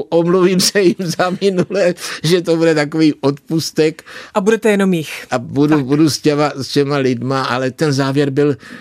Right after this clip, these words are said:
Speaker 1: stejně silný, protože asi deset lidí tam zůstalo a pak se to vyprázdnilo úplně všechno. A my jsme tam zůstali s Lubošem Křížem už sami dva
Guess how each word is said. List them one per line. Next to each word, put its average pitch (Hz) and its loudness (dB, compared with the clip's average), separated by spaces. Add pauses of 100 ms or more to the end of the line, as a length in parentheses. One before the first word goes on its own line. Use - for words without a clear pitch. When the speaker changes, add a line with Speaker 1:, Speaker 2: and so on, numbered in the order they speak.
Speaker 1:
stejně 139 0
silný, 135 0
protože 123 -2
asi 123 0
deset 107 -2
lidí 104 -2
tam 110 -4
zůstalo 104 -6
a 92 -2
pak 120 -6
se 143 -6
to 139 -2
vyprázdnilo 107 -6
úplně - -10
všechno. - -12 (500)
A - -6
my 113 0
jsme 127 -2
tam 135 -2
zůstali 120 0
s 104 -4
Lubošem 117 -2
Křížem 120 -2
už 117 -8
sami 113 -2
dva 101 -4